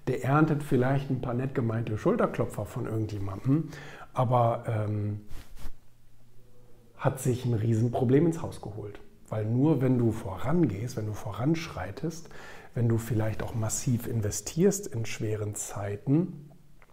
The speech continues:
ähm, dann geht es dir eben auch morgen und übermorgen noch gut und dir und deinem Unternehmen und deinen Produkten.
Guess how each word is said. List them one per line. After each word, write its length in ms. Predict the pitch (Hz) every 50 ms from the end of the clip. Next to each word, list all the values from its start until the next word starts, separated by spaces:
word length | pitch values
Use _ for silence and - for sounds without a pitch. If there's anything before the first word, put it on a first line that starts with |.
| - - - - - - - - - - - - - - -
ähm, 440 | 135 131 127 123 123 123 123 117 117
dann 240 | 120 117 120 123 107
geht 240 | 123 123 120 123
es 220 | 143 123 - - -
dir 460 | 135 127 131 131 131 131 131 - -
eben 280 | 131 131 135 135 131 -
auch 220 | 117 120 117 113
morgen 380 | 117 113 107 107 117 127 139 131
und 120 | 123 -
übermorgen 580 | 135 117 120 113 110 104 101 101 107 110 120 113
noch 200 | 110 - - -
gut 340 | 214 240 214 151 - - - - - - - - - - - -
und 320 | 139 123 123 110 113 -
dir 240 | 117 117 120 113 -
und 200 | 104 107 107 -
deinem 300 | 104 104 107 107 107 104
Unternehmen 600 | - 120 113 110 110 104 110 117 120 113 113 110
und 160 | 110 107 107
deinen 220 | 107 98 98 104 101
Produkten. 600 | - - 117 101 101 92 - - - 90 87